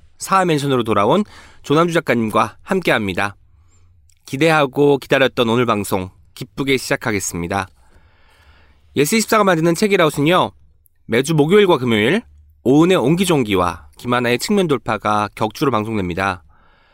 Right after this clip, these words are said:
목요일에는 저자와 함께하는 인터뷰 코너, 금요일에는 책임감을 가지고 어떤 책을 소개하는 어떤 책임과 시작은 책이었으나 끝은 어디로 갈지 모르는 삼천포 책방이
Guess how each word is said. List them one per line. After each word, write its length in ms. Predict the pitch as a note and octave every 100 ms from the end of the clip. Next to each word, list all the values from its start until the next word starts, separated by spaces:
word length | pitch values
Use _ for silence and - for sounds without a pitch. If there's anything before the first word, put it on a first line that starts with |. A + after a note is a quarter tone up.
| _ _ _ _
목요일에는 640 | B2+ D#3+ G#3+ G3+ G3+ G3 F#3
저자와 440 | B2+ B2 F#3+ F#3+
함께하는 500 | G3 F#3 F3+ D3+ D3
인터뷰 280 | D3+ G3+ E3+
코너, 420 | - A2+ F2+ F2 - _ _ _ _ _ _ -
금요일에는 680 | C#3+ F3+ F#3 F3+ F3 F3 - _ _
책임감을 520 | - A3+ G#3+ G#3 G3+
가지고 400 | F3+ C#3+ B2+ B2+
어떤 260 | B2 - D#3+
책을 200 | D#3+ D3
소개하는 480 | B2+ B2 A2 A#2 B2+
어떤 460 | - B2+ - E3 D#3
책임과 560 | D3+ A#2+ G2+ A#2 B2+ F2 - - - - -
시작은 400 | - - G#3 G#3+
책이었으나 720 | G#3+ A3 F#3+ F3+ - D#3 B2 - _ _ -
끝은 260 | A3+ A#3+
어디로 220 | F#3 E3 F3+
갈지 240 | E3 D3
모르는 400 | D3 B2+ C#3 C#3 - _ _
삼천포 440 | - G#3+ G#3+ G3
책방이 600 | F3+ D3+ B2 A#2 A#2 G#2+